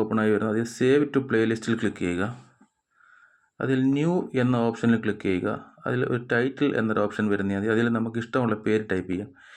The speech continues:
ഈ വീഡിയോ ഇഷ്ടപ്പെടുന്നെങ്കിൽ നിങ്ങൾ സബ്സ്ക്രൈബ് ചെയ്യാനും ഷെയർ ചെയ്യാനും മറക്കരുത്, ലൈക്ക് ചെയ്യാനും മറക്കരുത്. ഞാനിതിൽ എൻ്റർടൈൻമെന്റ് എന്നത് ടൈപ്പ് ചെയ്യുന്നു.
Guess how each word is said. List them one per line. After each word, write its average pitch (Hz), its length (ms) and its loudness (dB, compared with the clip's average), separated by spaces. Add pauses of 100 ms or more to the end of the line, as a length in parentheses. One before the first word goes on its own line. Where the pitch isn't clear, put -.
(300)
ഈ - 20 4 (100)
വീഡിയോ 151 300 6
ഇഷ്ടപ്പെടുന്നെങ്കിൽ 117 600 2
നിങ്ങൾ 113 260 2
സബ്സ്ക്രൈബ് 127 480 0
ചെയ്യാനും 113 340 2
ഷെയർ 117 380 2
ചെയ്യാനും 104 400 2 (720)
മറക്കരുത്, 104 500 0 (160)
ലൈക്ക് 107 240 2
ചെയ്യാനും 110 360 4
മറക്കരുത്. 95 420 -2 (640)
ഞാനിതിൽ 131 380 4 (260)
എൻ്റർടൈൻമെന്റ് 131 680 2 (180)
എന്നത് 110 240 0 (480)
ടൈപ്പ് 101 260 0
ചെയ്യുന്നു. 95 280 0